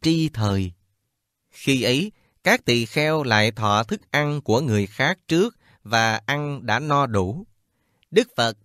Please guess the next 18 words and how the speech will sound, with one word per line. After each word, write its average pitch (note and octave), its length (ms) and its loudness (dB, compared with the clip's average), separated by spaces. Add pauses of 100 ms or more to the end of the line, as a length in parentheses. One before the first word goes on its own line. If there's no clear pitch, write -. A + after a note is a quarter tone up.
cùng A#2 280 0
đại G#2 240 0
tăng, C#3 420 -4 (140)
kẻ A2 200 2
trước G3 380 -2
người A2 240 2
sau, C3+ 420 -2 (400)
đến D3+ 220 6
nơi D3 200 2
gia C#3+ 220 0
chủ, A2 420 -2 (160)
an D#3 260 0
tọa G#2+ 320 2
nơi D3+ 200 0
tòa. G2 420 0 (600)
Đại A2+ 240 0
thần A2 300 -2
Hảo G#2 240 0